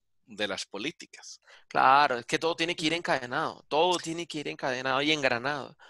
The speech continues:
Speaker 1: Entonces,
Speaker 2: Sí.
Speaker 1: ahí está el problema, eh, eh, con este cliente, que es donde el ciso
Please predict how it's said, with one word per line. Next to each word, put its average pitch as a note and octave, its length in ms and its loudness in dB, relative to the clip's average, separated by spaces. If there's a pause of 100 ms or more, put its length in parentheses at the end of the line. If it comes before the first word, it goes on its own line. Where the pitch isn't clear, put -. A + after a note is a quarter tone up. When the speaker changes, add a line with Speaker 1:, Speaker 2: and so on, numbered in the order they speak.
(120)
Speaker 1:
Entonces, B2+ 360 2
Speaker 2:
Sí. - 80 -8
Speaker 1:
ahí C3 140 6
está D3+ 140 4
el C#3+ 60 2
problema, C3+ 520 0 (160)
eh, G#2+ 240 -6
eh, G#2 80 -6
con G2+ 180 -8
este - 220 -2
cliente, G#2 560 -6 (680)
que A2+ 140 2
es G#2+ 140 -2
donde A#2 880 -2 (120)
el A2 180 2
ciso - 520 2